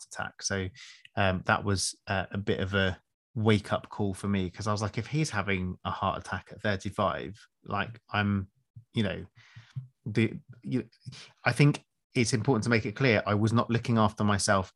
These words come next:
in any way. I was living off junk food, takeaways, eating out all the time. Um,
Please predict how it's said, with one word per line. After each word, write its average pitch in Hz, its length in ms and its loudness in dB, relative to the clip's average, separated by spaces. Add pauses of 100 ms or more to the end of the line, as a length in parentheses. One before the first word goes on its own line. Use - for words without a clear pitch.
in 107 280 2 (240)
any 104 520 2
way. 82 440 -2 (480)
I 104 120 4
was 101 160 4
living 107 420 6
off - 400 0 (640)
junk 107 320 4
food, 98 300 0
takeaways, 95 840 0 (480)
eating 107 340 2
out 98 180 4
all 92 120 -2
the 92 80 -2
time. 95 560 0 (500)
Um, 95 760 4